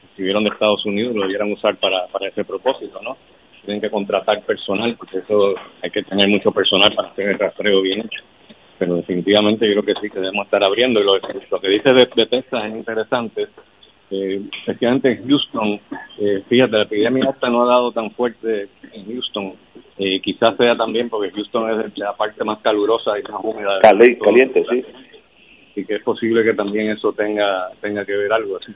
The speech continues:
Speaker 1: que yo creo que posiblemente ahora, quizás a lo mejor, <clears throat> a lo mejor Trump, <clears throat> perdón, <clears throat> el presidente Trump a lo mejor la pegó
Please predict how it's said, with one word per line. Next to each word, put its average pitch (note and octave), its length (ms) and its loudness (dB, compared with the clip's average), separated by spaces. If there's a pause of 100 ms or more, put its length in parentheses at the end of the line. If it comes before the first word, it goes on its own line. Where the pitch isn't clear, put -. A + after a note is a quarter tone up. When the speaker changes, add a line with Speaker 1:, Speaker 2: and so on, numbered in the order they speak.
Speaker 1:
que A2 120 -12
yo A2 100 -6
creo C3+ 140 -2
que C#3 240 -2 (500)
posiblemente A#2 520 0
ahora, A2 400 2 (720)
quizás G#2 260 -2
a A#2+ 100 6
lo G2 80 -8
mejor, B2 340 -6
<clears throat> - 80 -20
a G3+ 80 8
lo F3+ 160 8
mejor B2 260 -10
Trump, C#3+ 280 -4 (140)
<clears throat> G#3 600 2
perdón, G#2 300 -14 (260)
<clears throat> - 240 -20
el E3 260 6
presidente A#2 520 -8
Trump B2+ 260 -6
a A#2+ 60 -6
lo A#2+ 80 -8
mejor A2 320 -8
la B2 100 -2
pegó A#2 300 -6